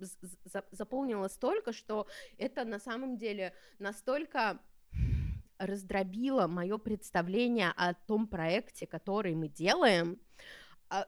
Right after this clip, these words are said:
ну, то есть я, я переживала много, много кризисов, да, а, занимаясь, э, <clears throat> занимаясь активизмом, да,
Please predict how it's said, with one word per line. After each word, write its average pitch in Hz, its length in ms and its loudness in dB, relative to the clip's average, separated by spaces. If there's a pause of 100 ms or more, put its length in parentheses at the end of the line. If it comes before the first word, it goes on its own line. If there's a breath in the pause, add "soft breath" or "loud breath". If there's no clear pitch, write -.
ну, 214 200 2
то 214 140 -2
есть 208 240 -4
я, 202 240 2
я 214 200 0
переживала 226 640 -2
много, 240 600 4
много 277 400 10
кризисов, 240 760 2
да, 185 420 4
а, 170 340 2
занимаясь, 190 840 0
э, 170 440 -6 (200)
<clears throat> 254 180 0
занимаясь 247 600 10
активизмом, 214 800 4
да, 180 280 4